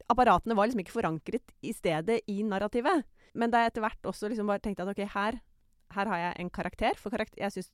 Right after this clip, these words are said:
eh, skuespillerne gjorde ganske gode, eh, jobber med å skape karakterer som jeg forsto på et eller annet vis.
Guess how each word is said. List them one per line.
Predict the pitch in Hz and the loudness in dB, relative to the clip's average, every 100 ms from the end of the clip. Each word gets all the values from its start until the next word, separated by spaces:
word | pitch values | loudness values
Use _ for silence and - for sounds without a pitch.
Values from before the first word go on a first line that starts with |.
| - | -4
eh, | 185 180 | -2 -2
skuespillerne | - 196 147 - 139 147 214 233 | -4 -6 -6 -8 -8 -6 -4 -4
gjorde | 208 160 156 | -4 -6 -6
ganske | 170 - - 165 | -10 -10 -12 -8
gode, | 175 147 143 170 160 _ _ | -8 -8 -6 -6 -6 _ _
eh, | - 180 | -6 -2
jobber | 175 135 165 | -2 -2 -4
med | 147 | -4
å | 156 | -6
skape | - 185 143 131 - - 143 139 _ - | -6 -2 -2 -4 -12 -8 -8 -8 _ -10
karakterer | 165 - 151 120 147 | -8 -8 -10 -8 -8
som | 175 156 | -8 -8
jeg | 156 160 | -8 -10
forsto | - 156 135 | -14 -12 -12
på | - 147 | -10 -12
et | - | -10
eller | 143 | -12
annet | 151 | -6
vis. | 214 403 - | -6 -6 -8